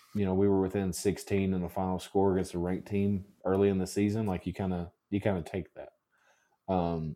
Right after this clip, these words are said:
Oregon State, like, you know, you don't go in expecting to win that one.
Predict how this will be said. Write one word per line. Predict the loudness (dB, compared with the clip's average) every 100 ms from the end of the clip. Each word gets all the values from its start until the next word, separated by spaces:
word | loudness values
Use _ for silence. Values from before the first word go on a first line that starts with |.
| 2
Oregon | 4 6 4 0
State, | -2 -2 -2
like, | -6 -10 -12 _ _ _ _ _ _ _ -10
you | -4 -2
know, | 0
you | 0
don't | 0 0
go | 0 0
in | 0 0
expecting | -4 -6 -6 -4
to | -2
win | -2 -2
that | -4 -6
one. | -10